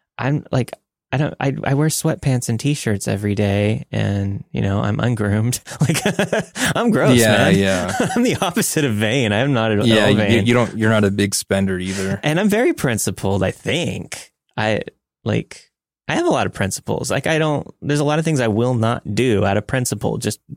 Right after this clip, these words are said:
Speaker 1: out of guilt and shame. And,
Speaker 2: Mm-hmm.
Speaker 1: you know, I, you know, I don't know, man. So far, so far, it's not, it's not fitting.
Speaker 2: Yeah, I'm, I don't think so. I don't think so.
Speaker 1: All right. What else do we have? What is my other weakness?
Speaker 2: The third one,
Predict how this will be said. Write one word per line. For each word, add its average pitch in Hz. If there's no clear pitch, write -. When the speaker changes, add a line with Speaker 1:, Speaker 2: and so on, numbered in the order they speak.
Speaker 1:
out 104
of 101
guilt 113
and -
shame. 107
And, -
Speaker 2:
Mm-hmm. 90
Speaker 1:
you 101
know, 95
I, 139
you 147
know, -
I -
don't 262
know, 226
man. 104
So 208
far, 196
so -
far, 156
it's 117
not, 123
it's -
not 117
fitting. 95
Speaker 2:
Yeah, 101
I'm, 104
I 98
don't 95
think 80
so. 73
I -
don't -
think 80
so. 80
Speaker 1:
All -
right. 104
What 123
else -
do 101
we 98
have? -
What 110
is -
my 110
other 101
weakness? 101
Speaker 2:
The 98
third 117
one, 123